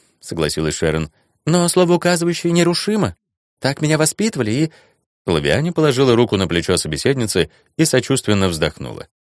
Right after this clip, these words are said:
"Ох уж эти указывающие и их слова. Они только усложняют мою жизнь".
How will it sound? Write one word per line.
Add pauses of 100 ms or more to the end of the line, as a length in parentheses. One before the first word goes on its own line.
(540)
"Ох
уж
эти
указывающие
и
их
слова. (520)
Они
только
усложняют
мою
жизнь".